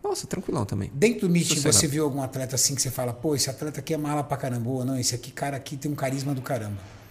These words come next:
Speaker 2: No meeting ou no Mister Olympia, em algum momento? Algum que te trouxe uma ótima impressão ou não te trouxe?
Speaker 1: Cara, o Huff, o Huff Diesel, ele tava ali do lado do, do Ramon.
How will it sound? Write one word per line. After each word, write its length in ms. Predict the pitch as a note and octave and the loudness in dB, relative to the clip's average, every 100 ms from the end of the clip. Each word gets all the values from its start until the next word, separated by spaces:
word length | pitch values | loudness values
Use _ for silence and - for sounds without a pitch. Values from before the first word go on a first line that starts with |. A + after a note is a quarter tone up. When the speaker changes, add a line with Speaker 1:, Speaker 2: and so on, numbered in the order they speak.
| - - - - - - - - | -20 -14 -14 -14 -18 -20 -20 -10
Speaker 2:
No 80 | C3 | -2
meeting 340 | D3+ E3+ E3 | 0 2 0
ou 80 | C#3 | 0
no 60 | C3+ | 0
Mister 300 | C#3+ - C3 | 0 0 0
Olympia, 440 | B2+ D3+ D3 C#3 | 0 0 -2 -2
em 20 | C3+ | -2
algum 160 | B2+ | -2
momento? 540 | C3+ B2 D3 D3 - - - - | -2 0 0 -2 -6 -14 -12 0
Algum 300 | F3+ F3+ A3+ | 2 6 4
que 100 | - | 4
te 160 | - - | 2 4
trouxe 300 | F#3 E3 F3+ | 6 6 4
uma 180 | D#3+ D#3 | 4 6
ótima 320 | F3 F3 D#3+ | 6 4 0
impressão 560 | C#3 C3 - D3 E3 | 2 2 4 4 4
ou 180 | C3+ D3+ | 6 6
não 260 | D3+ D3 E3 | 6 6 4
te 120 | - | 2
trouxe? 460 | - C3+ D#3 - - - - - | 0 4 4 4 0 -6 -14 4
Speaker 1:
Cara, 220 | F3 G2+ | 6 8
o 80 | D#2+ | 8
Huff, 420 | B2 D3 - - - - - - - - - - A2 | 8 8 6 -10 -12 -12 -12 -12 -14 -18 -20 -4 6
o 40 | A2+ | 6
Huff 180 | A2 | 8
Diesel, 580 | G2+ F#2+ G#2 A#2 A#2+ G#2 - - | 6 6 6 6 4 4 -2 2
ele 180 | G2 F#2+ | 6 6
tava 240 | F#2+ F#2 | 6 4
ali 120 | F#2+ F#2+ | 6 4
do 100 | G2 | 4
lado 240 | G2 G2 | 2 2
do, 320 | F#2+ F#2 E2+ E2+ - | 0 0 -2 -4 0
do 140 | G2+ | 2
Ramon. 440 | G2 F#2+ E2+ F#2+ | 4 4 2 0